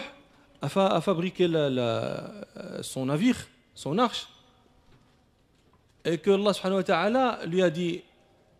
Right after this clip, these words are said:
euh, dit, embarquer, euh,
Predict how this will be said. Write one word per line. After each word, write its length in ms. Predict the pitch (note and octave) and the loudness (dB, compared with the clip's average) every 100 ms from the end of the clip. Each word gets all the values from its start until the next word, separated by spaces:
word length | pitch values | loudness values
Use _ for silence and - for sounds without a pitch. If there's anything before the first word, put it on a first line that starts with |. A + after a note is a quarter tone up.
| - | -8
euh, 460 | - D#3+ F3+ E3+ D#3 | -4 -2 -2 -4 -4
dit, 560 | C3+ G3 G#3 G3+ F3+ - _ _ _ - _ _ | -4 0 2 2 0 -6 _ _ _ -20 _ _
embarquer, 680 | - F#3 F#3 F3 - F#3 F3 - - _ - - _ | -2 0 2 0 2 0 0 -4 -20 _ -20 -20 _
euh, 760 | - D#2 C2 A1+ - - - - | -6 -4 -4 -6 -8 -10 -14 -16